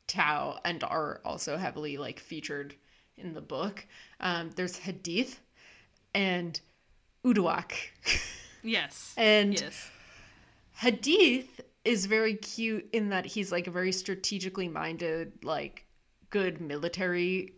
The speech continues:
Speaker 1: guy and
Speaker 2: Yeah.
Speaker 1: also just, like, a good friend.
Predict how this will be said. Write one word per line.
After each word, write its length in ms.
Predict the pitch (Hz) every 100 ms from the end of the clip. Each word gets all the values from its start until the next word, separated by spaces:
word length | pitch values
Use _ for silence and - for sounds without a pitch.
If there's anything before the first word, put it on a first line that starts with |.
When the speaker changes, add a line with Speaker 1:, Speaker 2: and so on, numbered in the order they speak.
| -
Speaker 1:
guy 640 | 196 175 185 208 240 247
and 140 | 240 208
Speaker 2:
Yeah. 60 | -
Speaker 1:
also 340 | 180 180 180
just, 200 | 175 175
like, 200 | 170 160 -
a 80 | 180
good 220 | 180 160
friend. 540 | - 143 151 226 277